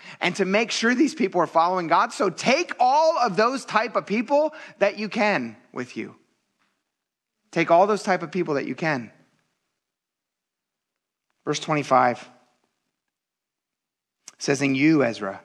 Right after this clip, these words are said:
according to your God-given wisdom, set magistrates and judges who may judge all the people who are in the region beyond the river, all such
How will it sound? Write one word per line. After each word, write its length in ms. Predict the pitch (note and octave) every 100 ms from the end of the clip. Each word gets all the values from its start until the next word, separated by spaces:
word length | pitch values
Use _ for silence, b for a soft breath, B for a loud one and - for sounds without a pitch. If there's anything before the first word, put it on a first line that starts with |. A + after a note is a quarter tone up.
| _ _ _ b b b b
according 420 | - D#3 E3+ E3
to 60 | C#3+
your 120 | B2
God-given 560 | C3 C#3 D#3 D3 C3+
wisdom, 440 | B2 A#2+ G#2+ F#2+ G2 _ _ _ _ b b b
set 260 | - B2+
magistrates 720 | B2+ C3 C#3 C3+ - D3+ C#3
and 120 | C#3 B2
judges 640 | A#2+ G#2+ A2 G2+ - - _ b b
who 100 | -
may 160 | C3+ C3
judge 340 | B2 C3 A#2+
all 280 | A#2+ B2 C#3
the 100 | C#3
people 360 | - A2+ - G#2+
who 140 | B2
are 120 | A#2
in 220 | - C3
the 80 | D3
region 520 | C3+ C3+ C3+ E3 E3+ - b _
beyond 380 | A#2 A#2 B2 D3
the 60 |
river, 400 | C3 G#2+ - F2+ _ _ _ b b b -
all 280 | D3 E3+ G3
such 440 | - E3 E3 -